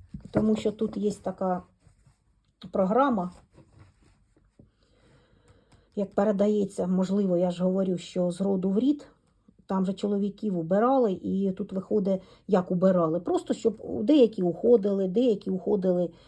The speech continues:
в іний м-, мир. Ну, тут зроблено на одиночество. І воно як програма повторюється.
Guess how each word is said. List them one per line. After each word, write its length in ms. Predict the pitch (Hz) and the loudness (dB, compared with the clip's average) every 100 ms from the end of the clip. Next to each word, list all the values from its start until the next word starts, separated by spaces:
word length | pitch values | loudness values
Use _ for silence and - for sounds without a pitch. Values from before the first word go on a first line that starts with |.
| - - | -20 -4
в 40 | |
іний 320 | 185 196 247 | 2 4 4
м-, 360 | 226 214 196 202 | 4 2 0 -4
мир. 320 | 202 208 208 196 - _ _ _ | -2 0 0 -2 -12 _ _ _
Ну, 280 | 208 226 220 | -2 0 0
тут 180 | 214 220 | -2 2
зроблено 440 | 262 247 254 254 | 4 6 4 4
на 240 | 240 240 240 | 4 4 2
одиночество. 800 | 226 240 214 180 175 - 175 185 _ _ _ _ _ _ _ _ _ _ _ _ _ _ _ _ _ _ _ _ _ _ _ | 2 2 2 -2 -10 -12 -12 -12 _ _ _ _ _ _ _ _ _ _ _ _ _ _ _ _ _ _ _ _ _ _ _
І 80 | 185 | -2
воно 200 | 214 226 | 2 2
як 140 | 220 | 2
програма 460 | 233 208 240 214 190 | 0 2 2 2 0
повторюється. 800 | - 214 240 208 180 175 - | 0 0 4 4 4 -4 -8